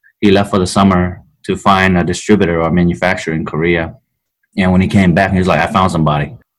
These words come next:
We need to start a business." So around two thousand nine, two thousand ten, that's when we, we started, uh, Rearf U S A L L C.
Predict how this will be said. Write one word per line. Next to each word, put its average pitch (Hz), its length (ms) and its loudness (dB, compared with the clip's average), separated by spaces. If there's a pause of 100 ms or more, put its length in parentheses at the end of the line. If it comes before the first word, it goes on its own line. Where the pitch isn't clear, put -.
We 92 100 0
need 90 100 2
to 85 80 2
start 87 240 0
a - 20 0
business." 85 420 -2
So 82 440 -2
around 98 360 0
two 98 100 -2
thousand 95 320 0
nine, 104 420 2
two - 60 -10
thousand 92 300 0
ten, 92 260 0
that's 90 200 -4
when 85 180 -2
we, 87 400 -6 (160)
we 95 80 0
started, 87 440 0
uh, 76 300 -2
Rearf 87 400 0
U 87 100 0
S - 180 -6
A 85 200 -2
L 82 160 -4
L 80 80 -6
C. 120 340 -2